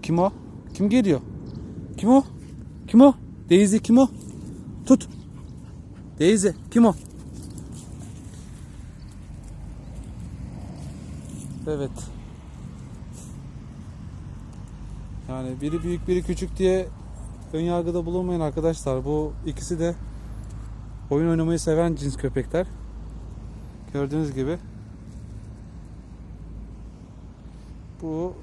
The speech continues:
gördüğünüz arkadaş boyundan büyük işler yapıyor.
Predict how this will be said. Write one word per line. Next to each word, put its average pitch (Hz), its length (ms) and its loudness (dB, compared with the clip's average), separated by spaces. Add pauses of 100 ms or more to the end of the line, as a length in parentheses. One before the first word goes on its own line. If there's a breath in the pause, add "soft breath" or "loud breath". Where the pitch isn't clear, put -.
(200)
gördüğünüz 151 540 2
arkadaş 151 560 0
boyundan 156 380 2
büyük 170 180 -6
işler - 240 -2
yapıyor. 123 340 -2